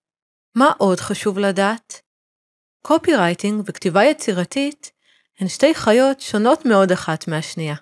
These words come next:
המילה כתיבה אומנם נמצאת בתוך המושג קופירייטינג, אבל זו טעות לחשוב שהקורא שלכם ידע להעריך את הטקסטים שאתם כותבים בזכות האופי האומנותי שלהם,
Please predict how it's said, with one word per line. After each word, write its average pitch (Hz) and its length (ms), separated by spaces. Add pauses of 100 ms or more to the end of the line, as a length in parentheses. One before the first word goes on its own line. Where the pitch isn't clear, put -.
(840)
המילה 196 380
כתיבה 214 460 (260)
אומנם 208 300
נמצאת 214 460
בתוך 175 340
המושג 165 360
קופירייטינג, 160 840 (680)
אבל 196 180
זו 185 160
טעות 196 360
לחשוב 214 500 (300)
שהקורא 180 480
שלכם 214 460
ידע 175 280
להעריך 220 380
את 226 100
הטקסטים 220 500
שאתם 165 340
כותבים 175 480 (420)
בזכות 202 380
האופי 220 340
האומנותי 190 500
שלהם, 165 440